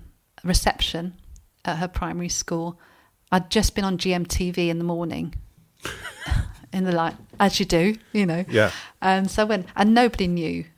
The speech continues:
Speaker 1: nobody apart from close friends knew about the, me being in, um, involved with Friends Reunited because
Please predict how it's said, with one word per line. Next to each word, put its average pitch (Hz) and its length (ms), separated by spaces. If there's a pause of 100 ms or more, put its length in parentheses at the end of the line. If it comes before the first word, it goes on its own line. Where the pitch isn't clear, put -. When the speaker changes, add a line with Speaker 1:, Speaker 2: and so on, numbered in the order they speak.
(200)
Speaker 1:
nobody 196 560
apart - 260
from 185 140
close 180 260
friends 165 380
knew 175 140
about 165 360
the, 160 280 (500)
me 170 200
being 165 380
in, 165 320
um, 160 320 (300)
involved 165 320
with 160 100
Friends 160 360
Reunited 165 580
because 202 680